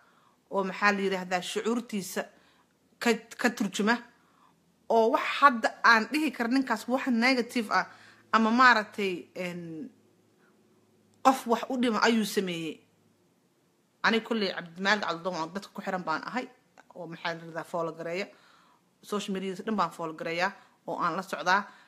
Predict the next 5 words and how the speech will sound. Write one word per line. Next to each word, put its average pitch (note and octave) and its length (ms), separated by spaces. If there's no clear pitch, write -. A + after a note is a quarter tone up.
Laakiin G3+ 560
ilaa C#4 340
ay A#3 140
haddana A3+ 420
sabab A#3 340